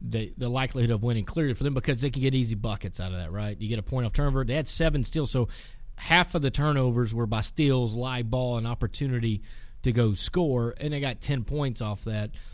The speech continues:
The first time they had a lot of point, uh, more points off turnovers than actually forced turnovers, and so that was a big number in that one. And I think that's gotta be a situation where they've gotta continue to be good at that. They gotta get to the free throw line more, gotta stop fouling.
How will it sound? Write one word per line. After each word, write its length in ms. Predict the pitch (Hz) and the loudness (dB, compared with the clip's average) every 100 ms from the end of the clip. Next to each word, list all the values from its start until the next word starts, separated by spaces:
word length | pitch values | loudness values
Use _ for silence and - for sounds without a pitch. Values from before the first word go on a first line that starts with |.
| - - | -14 -12
The 140 | - 120 | -4 0
first 300 | - 151 - | 4 2 4
time 280 | 127 120 117 | 2 2 2
they 80 | |
had 100 | 120 | 0
a 60 | 110 | 0
lot 180 | 120 139 | 0 -2
of 80 | 104 | -2
point, 340 | 123 113 123 | -4 -6 -8
uh, 220 | 131 123 | -10 -6
more 320 | 123 131 156 | 0 2 2
points 440 | 123 - 127 117 - | 0 -4 -2 -2 -4
off 280 | 110 107 - | -6 -6 -4
turnovers 480 | 120 113 110 107 | -2 -2 -2 -2
than 100 | 104 | -4
actually 260 | 107 110 98 | -4 -6 -8
forced 320 | - 147 127 | -4 -4 -2
turnovers, 520 | - 107 104 101 101 | -4 -2 -2 -4 -4
and 80 | 104 | -6
so 120 | 98 110 | -6 -6
that 180 | 131 | -6
was 100 | 135 | -4
a 60 | 113 | -2
big 200 | 104 110 | 0 2
number 320 | 110 107 104 - | 2 2 0 0
in 240 | 113 95 | -2 -4
that 240 | 113 127 110 | -6 -8 -6
one. 140 | 110 | -4
And 80 | 101 | -4
I 60 | |
think 200 | 101 120 | -2 0
that's 240 | 101 120 - | 2 2 2
gotta 220 | 123 107 | 2 2
be 260 | 98 104 98 - - - - | 2 0 -2 -6 -14 -14 -8
a 60 | 104 | -4
situation 720 | - 113 110 104 104 - 104 | -2 -2 0 0 0 -2 -2
where 280 | 104 101 104 | 0 0 0
they've 220 | 101 110 | 0 -2
gotta 200 | 104 127 | 0 -2
continue 260 | 101 113 110 | -2 -2 0
to 20 | |
be 100 | 107 | 0
good 160 | 107 107 | 2 2
at 120 | 98 | 0
that. 160 | 101 | -2
They 80 | 92 | -2
gotta 160 | 113 135 | 0 4
get 140 | 135 | 6
to 40 | 131 | 6
the 60 | |
free 160 | 120 127 | 4 2
throw 160 | 120 | 2
line 180 | 110 110 | 0 2
more, 320 | 110 110 110 - - - - - - - - | 2 2 2 -2 -10 0 2 2 0 -4 -4
gotta 220 | 120 120 | -4 -4
stop 320 | - 117 - | -4 -6 -4
fouling. 480 | 110 104 104 104 | -2 0 0 -2